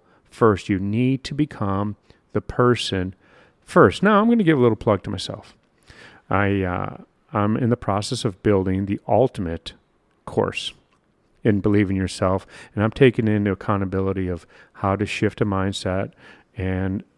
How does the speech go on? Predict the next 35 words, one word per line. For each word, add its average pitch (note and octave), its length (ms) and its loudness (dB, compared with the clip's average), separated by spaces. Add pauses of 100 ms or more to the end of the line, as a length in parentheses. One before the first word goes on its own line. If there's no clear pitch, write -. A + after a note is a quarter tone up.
(100)
uh, F2 340 -4
accountability G#2+ 680 2
itself. G2+ 720 2
Like, F2+ 180 -4
nobody G#2 400 0
escapes. - 680 -4 (300)
<laughs> E3 100 6 (580)
You A2+ 80 4
know, G#2+ 180 8
w-, A2+ 240 2
once A#2+ 440 4
you've A2+ 500 4
signed A2 280 2
up G#2+ 100 2
for - 140 -2
the G2 100 0
course, - 520 0
y-, E3 60 -6
you A#2+ 240 -2
know, G2 140 0
I G2+ 140 -2
am F2 200 -4 (600)
holding A#2 320 4
the F2 60 -2
screws A2+ 520 4
to B2 160 6
you. G#2+ 420 6
You A2+ 420 2
are F2+ 600 2 (380)
gonna F#2+ 260 4
do F2 240 2
it. E2+ 180 -10
There A2+ 300 6
is A2 220 6
no, F#2 420 0